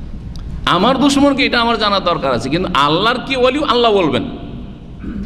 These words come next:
আপনার বলার অধিকার আছে যে অমুক আপনার দোস্ত, না আমি বলবো? আমার সম্পর্কে যদি বলতে হয় যে অমুক আপনার বন্ধু, এটা আপনার বলার অধিকার না আমার বলার অধিকার?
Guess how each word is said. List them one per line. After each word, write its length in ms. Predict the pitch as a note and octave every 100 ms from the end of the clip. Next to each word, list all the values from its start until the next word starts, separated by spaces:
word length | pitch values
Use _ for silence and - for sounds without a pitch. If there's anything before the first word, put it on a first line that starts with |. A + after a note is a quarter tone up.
| -
আপনার 340 | D3+ D#3+ F3+
বলার 240 | E3 F3 E3+
অধিকার 380 | F3 F#3+ F3+ C#3
আছে 380 | C3+ - E3+
যে 120 | A#2+ C#3+
অমুক 300 | C#3+ D#3+ C3
আপনার 320 | A#2+ B2+ A#2+
দোস্ত, 320 | B2+ A#2+ -
না 160 | D#3+ C3+
আমি 200 | D3+ E3
বলবো? 420 | D3 C#3+ G#2 F#2+ - - - - - - - - - -
আমার 240 | A2+ C#3+
সম্পর্কে 480 | D#3 D#3 D3+ D3 A#2+
যদি 180 | A#2 C3
বলতে 320 | D3+ E3+ B2+
হয় 80 | B2+
যে 120 | B2
অমুক 480 | A2 A#2+ C#3+ D3 -
আপনার 360 | - A#2 G#2+ G#2+
বন্ধু, 480 | A#2 A2+ G2+ G2
এটা 180 | G2+ G#2
আপনার 360 | A#2 B2 C#3+ D#3
বলার 280 | D#3 E3 D#3+
অধিকার 320 | E3+ F#3+ G3+
না 80 | F#3+
আমার 220 | F3+ F3
বলার 180 | D#3+ C#3
অধিকার? 320 | B2 G2